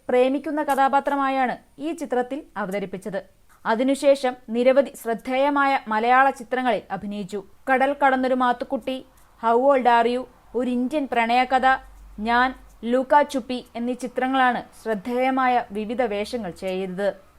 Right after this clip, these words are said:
നാടകങ്ങളാണ് മുത്തുമണിയെ ആദ്യം സ്വാധീനിച്ചത്. പിന്നീട്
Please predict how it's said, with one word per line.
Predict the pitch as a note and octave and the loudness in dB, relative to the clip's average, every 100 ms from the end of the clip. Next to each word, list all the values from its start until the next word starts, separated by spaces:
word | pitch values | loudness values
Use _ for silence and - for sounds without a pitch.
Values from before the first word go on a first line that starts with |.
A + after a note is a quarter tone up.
| - C#4 | -6 2
നാടകങ്ങളാണ് | D4 D4+ E4 F4+ F#4 F#4+ F4 D4+ - - | 4 4 2 -2 -2 0 0 0 -4 -10
മുത്തുമണിയെ | A#3 D4 C#4+ C#4+ B3 - G3+ A3+ | -8 -4 0 0 -2 -4 -8 -6
ആദ്യം | A3 B3+ G3+ | -4 -6 -4
സ്വാധീനിച്ചത്. | G3 F#3 G3+ G3 A3 G3 - - - - - _ - | -4 -4 -6 -10 -8 -8 -10 -20 -20 -20 -20 _ -2
പിന്നീട് | C4 C4 C#4 | 0 4 4